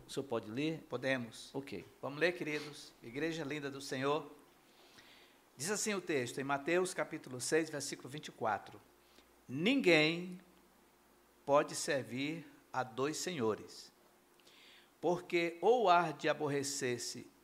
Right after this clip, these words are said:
Speaker 2: de um e amar ao outro, ou se devotará a um e desprezará ao outro. Não podeis servir a Deus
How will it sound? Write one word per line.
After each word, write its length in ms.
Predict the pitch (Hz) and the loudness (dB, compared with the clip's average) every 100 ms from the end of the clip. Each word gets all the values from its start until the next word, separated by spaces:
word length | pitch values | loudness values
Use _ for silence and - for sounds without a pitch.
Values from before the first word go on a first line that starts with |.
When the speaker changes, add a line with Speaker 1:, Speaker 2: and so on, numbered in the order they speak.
| _ | _
Speaker 2:
de 200 | 113 120 | -6 0
um 300 | 139 190 247 240 - - _ - | 4 4 2 -2 -12 -20 _ -6
e 120 | 139 | 0
amar 300 | 147 143 165 | 2 6 4
ao 100 | 202 | 6
outro, 460 | 160 135 113 - - - _ _ - - - - | 8 8 6 -4 -16 -20 _ _ -20 -20 -20 0
ou 200 | 165 247 | 6 6
se 140 | - 180 | 6 0
devotará 800 | 170 143 139 135 117 104 101 - | 0 0 0 2 4 2 0 2
a 160 | 127 | 4
um 320 | 135 160 233 262 - - _ _ _ _ _ | 6 4 2 0 -10 -20 _ _ _ _ _
e 80 | 131 | -8
desprezará 920 | 123 170 175 165 143 135 113 110 131 - - | -2 -2 -2 -6 -4 -4 0 2 0 -4 -2
ao 140 | 160 | 2
outro. 480 | 151 120 113 - - - - - _ _ | 4 4 0 -10 -18 -20 -20 -20 _ _
Não 720 | 139 156 165 185 226 240 233 220 - | -6 -2 2 6 6 2 -2 -6 -2
podeis 580 | 175 120 127 160 180 | -2 0 2 2 0
servir 480 | - 143 127 156 160 | -4 -4 -2 -2 0
a 80 | 131 | 0
Deus 680 | 104 123 135 147 143 - | 0 0 0 0 -6 -12